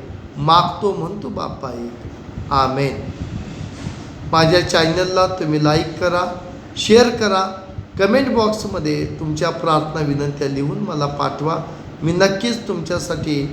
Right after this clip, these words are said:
प्रार्थना विनंती देवाला करेन आणि माझा स्वर्गीय पिता स्वर्गातून तुम्हाला उत्तर देईल. माझ्या चॅनलचे तुम्ही सदस्य व्हा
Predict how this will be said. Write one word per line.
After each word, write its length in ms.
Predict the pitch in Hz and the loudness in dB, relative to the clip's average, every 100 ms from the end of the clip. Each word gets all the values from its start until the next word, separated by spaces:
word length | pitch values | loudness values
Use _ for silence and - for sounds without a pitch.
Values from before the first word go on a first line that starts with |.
| - - - | -8 -10 -4
प्रार्थना 400 | 151 160 160 165 | 6 6 6 2
विनंती 640 | 180 151 151 190 202 156 139 | 0 2 0 0 -2 0 2
देवाला 420 | 139 139 147 143 | 2 2 2 0
करेन 460 | 143 131 139 160 - - - - 147 | 0 0 0 0 -4 -10 -10 -4 0
आणि 180 | 147 | 4
माझा 380 | 151 143 147 143 | 4 4 4 2
स्वर्गीय 500 | 143 151 143 147 202 | 0 0 0 0 -2
पिता 560 | 208 156 147 135 131 - - - - | -2 -2 -2 -2 -2 -6 -10 -12 0
स्वर्गातून 840 | 170 165 180 190 190 160 156 147 | 2 4 6 4 2 -2 -2 -4
तुम्हाला 540 | 135 135 131 131 131 - - - 151 | -6 -4 -4 -4 -4 -8 -12 -10 -2
उत्तर 400 | 151 151 190 175 | -2 2 4 4
देईल. 380 | 156 139 131 110 - - - - - - 160 | 4 2 0 -2 -8 -10 -14 -14 -14 -4 2
माझ्या 400 | 160 160 190 190 | 4 4 2 2
चॅनलचे 920 | 165 151 160 160 - 180 180 - - - - | 2 2 0 -2 -2 -2 -2 -8 -12 -14 -8
तुम्ही 220 | 165 175 190 | -2 2 2
सदस्य 640 | - 156 147 196 - 214 | 2 2 4 2 6 6
व्हा 200 | 202 | 6